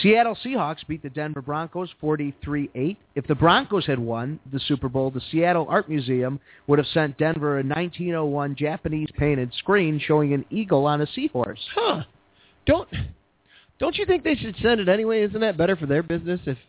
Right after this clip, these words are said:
Speaker 2: if you're showing it to somebody in Denver, like, who likes art, and they come across this piece and they're like, "Oh, wow, this is from the Seattle exhibit"? Don't you think that would only help their business?
Speaker 1: I, I guess.
Speaker 2: Well, it's not part of the bet, though.
Speaker 1: I don't know.
Speaker 2: A bet's a
Speaker 1: Right,
Speaker 2: bet.
Speaker 1: a bet's a bet.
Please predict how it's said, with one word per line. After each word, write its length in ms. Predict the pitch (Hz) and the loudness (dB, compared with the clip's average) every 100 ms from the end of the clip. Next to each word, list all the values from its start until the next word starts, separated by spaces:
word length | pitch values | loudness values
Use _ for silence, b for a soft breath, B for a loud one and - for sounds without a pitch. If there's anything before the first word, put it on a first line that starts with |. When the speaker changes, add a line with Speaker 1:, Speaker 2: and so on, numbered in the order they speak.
| _ 131 | _ -8
Speaker 2:
if 80 | 127 | -4
you're 120 | 117 | -2
showing 260 | - 151 160 | 2 2 2
it 160 | - | -4
to 100 | - | -4
somebody 280 | 143 147 147 | -4 0 0
in 60 | 123 | 0
Denver, 580 | 135 151 165 165 131 123 | 0 0 -2 -4 -10 -6
like, 160 | 135 127 | -4 -2
who 100 | 143 | -2
likes 280 | 123 131 - 117 | -2 -4 -6 -2
art, 200 | 135 - b b b | -2 -4 b b b
and 80 | 127 | 0
they 80 | 147 | 2
come 140 | 151 | 0
across 340 | 143 151 147 - | 0 0 0 0
this 160 | 143 | -2
piece 220 | - 156 180 | 0 0 -2
and 80 | |
they're 80 | 160 | -4
like, 140 | 131 - | -4 -4
"Oh, 100 | 226 | -4
wow, 300 | 185 208 151 | -2 -2 -2
this 140 | 123 | -6
is 80 | 131 | -10
from 160 | 143 135 | -8 -8
the 100 | 123 - | -8 -8
Seattle 360 | 127 123 143 | -6 -4 -4
exhibit"? 340 | 160 151 170 190 b b b - | -8 -8 -8 -10 b b b -6
Don't 160 | 190 | -4
you 80 | 196 | -2
think 160 | 202 190 | -2 2
that 120 | 180 | 2
would 120 | 160 | 2
only 180 | 165 160 | 0 0
help 220 | 156 160 | -2 -4
their 100 | 143 | -2
business? 320 | 143 - 247 - _ _ _ _ _ _ _ _ - - | 0 -2 -6 -10 _ _ _ _ _ _ _ _ -20 -14
Speaker 1:
I, 500 | 170 139 139 143 147 - _ _ | -8 -4 -4 -6 -12 -18 _ _
I 100 | 151 | -12
guess. 420 | 139 147 196 247 247 - | -8 -6 -6 -8 -12 -10
Speaker 2:
Well, 280 | 147 165 165 | -6 -4 -4
it's 180 | 143 - | -8 -8
not 160 | 131 - | -2 0
part 180 | 120 | 0
of 60 | 110 | -4
the 80 | 110 | -6
bet, 200 | 95 - - | -6 -6 -10
though. 60 | |
Speaker 1:
I 60 | - | -6
don't 260 | 226 220 - | -6 -8 -8
know. 260 | 220 247 190 | -8 -6 0
Speaker 2:
A 80 | 147 | 0
bet's 300 | 175 180 156 | 0 -4 -10
a 40 | |
Speaker 1:
Right, 100 | 240 | -10
Speaker 2:
bet. 100 | 220 | -10
Speaker 1:
a 40 | |
bet's 300 | 180 269 294 208 | -10 -12 -12 -16
a 40 | |
bet. 320 | 175 139 113 | -14 -14 -14